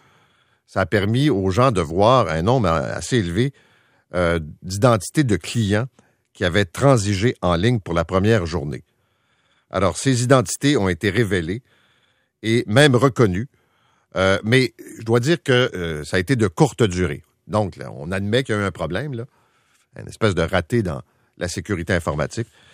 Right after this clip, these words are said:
mais au moins, euh, l'affaire y a été, euh,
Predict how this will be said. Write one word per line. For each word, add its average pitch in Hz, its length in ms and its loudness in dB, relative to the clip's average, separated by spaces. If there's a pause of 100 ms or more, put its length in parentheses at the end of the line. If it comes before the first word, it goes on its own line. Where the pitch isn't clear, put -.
(260)
mais 107 260 0
au 107 140 2
moins, 113 400 2 (100)
euh, 73 220 -4 (1300)
l'affaire 87 280 2
y 87 100 0
a - 20 2
été, 95 440 -4
euh, 57 100 -10